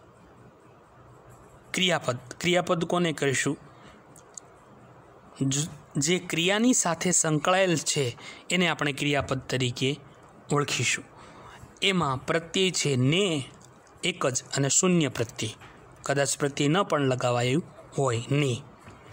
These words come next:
બરાબર? એટલે અહીંયા પહેલું ઉદાહરણ જોઈએ, કોકિલા રસોઈ કરે છે,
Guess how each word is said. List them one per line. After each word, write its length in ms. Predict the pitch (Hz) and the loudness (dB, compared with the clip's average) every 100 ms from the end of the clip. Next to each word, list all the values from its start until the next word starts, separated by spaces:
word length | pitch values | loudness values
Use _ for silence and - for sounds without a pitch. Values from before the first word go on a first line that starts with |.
| - - - - | -20 -18 -18 -6
બરાબર? 260 | 143 147 170 - - - - - | -2 0 -2 -6 -20 -20 -14 -4
એટલે 180 | 170 175 | 0 2
અહીંયા 360 | 196 175 139 - - - - - - - - - - - - | 2 2 0 -6 -18 -20 -20 -20 -20 -20 -20 -20 -10 -8 -4
પહેલું 240 | 180 185 185 | 0 4 4
ઉદાહરણ 360 | 156 143 139 | 4 2 2
જોઈએ, 440 | 127 127 123 147 220 - - - - - - - | 0 0 0 0 -2 -8 -20 -20 -20 -20 -20 -12
કોકિલા 640 | - 175 175 233 233 247 247 | 0 0 2 0 2 4 4
રસોઈ 500 | 180 160 - 202 214 | 2 0 4 4 4
કરે 420 | 208 143 143 143 | 2 0 2 2
છે, 300 | - 170 - | 0 -2 -4